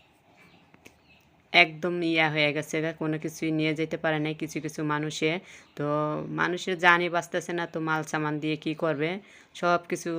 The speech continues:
নষ্ট হয়ে যেতেছে। কত কষ্ট করে ঘর দিয়ে মানে ফার্নিচার ফুর্নিচার ইত্যাদি ইত্যাদি, গরু বাছুর মানে সব কিছু নিয়ে। তো এগুলো দেখলে খুবই খারাপ লাগে। তো Facebook-এ ঢুকলেই খালি ওগুলো দেখি, ওইগুলো দেখি, আর ভিডিওর কথা মনেই থাকে না।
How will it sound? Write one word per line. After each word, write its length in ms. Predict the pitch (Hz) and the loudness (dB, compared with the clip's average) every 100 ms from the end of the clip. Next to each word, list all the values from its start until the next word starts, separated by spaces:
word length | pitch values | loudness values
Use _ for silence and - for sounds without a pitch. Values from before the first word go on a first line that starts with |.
| 165 170 - 156 | -6 -8 -12 -2
নষ্ট 280 | 156 - - | -2 -2 -4
হয়ে 180 | 151 147 | -4 -4
যেতেছে। 360 | 147 151 156 | -4 -6 -6
কত 220 | 160 156 - | -8 -8 -8
কষ্ট 280 | 151 151 - | -8 -8 -8
করে 240 | 151 147 143 | -4 -4 -4
ঘর 200 | 143 139 139 - | -4 -4 -6 -4
দিয়ে 260 | 151 151 147 147 | -2 0 -2 -4
মানে 200 | 147 143 147 | -10 -10 -4
ফার্নিচার 460 | 151 147 139 156 | -2 -2 0 2
ফুর্নিচার 540 | 147 151 151 143 156 147 147 - - - - | 2 -2 -4 0 0 0 -2 -16 -20 -18 -6
ইত্যাদি 400 | 165 - 170 156 | -6 2 2 2
ইত্যাদি, 320 | 160 170 151 160 | -2 -2 0 -4
গরু 280 | 160 151 156 | -2 -2 0
বাছুর 440 | 151 147 - - 156 151 | 0 -2 -4 -12 -12 -10
মানে 200 | 147 147 | -6 -6
সব 200 | - - - | -4 -6 -4
কিছু 200 | 202 165 | -4 -2
নিয়ে। 240 | 156 151 170 - - - - | 0 0 -2 -6 -20 -20 -14
তো 80 | - | -2
এগুলো 240 | 160 185 180 | 0 2 2
দেখলে 300 | 175 - 170 | 2 0 -6
খুবই 320 | - 175 160 | -2 2 2
খারাপ 280 | 151 151 151 160 | 0 -2 -2 -4
লাগে। 180 | 151 165 | -6 -6
তো 120 | 160 | -8
Facebook-এ 440 | 160 170 160 165 | -2 -2 -2 -6
ঢুকলেই 340 | 160 156 175 170 | -4 -6 -6 -6
খালি 200 | 170 165 | -2 0
ওগুলো 280 | 165 170 165 | 0 2 0
দেখি, 300 | 151 160 - | 0 -4 -2
ওইগুলো 300 | 165 160 165 | -4 -2 -2
দেখি, 280 | 156 165 - 175 | 0 -2 -4 -2
আর 100 | 156 | -2
ভিডিওর 360 | 143 143 151 151 | -4 -2 -2 -2
কথা 260 | 151 156 147 | -4 -4 -6
মনেই 360 | 143 147 147 | -4 -4 -4
থাকে 280 | 139 151 156 | -4 -4 -2
না। 100 | 156 | -2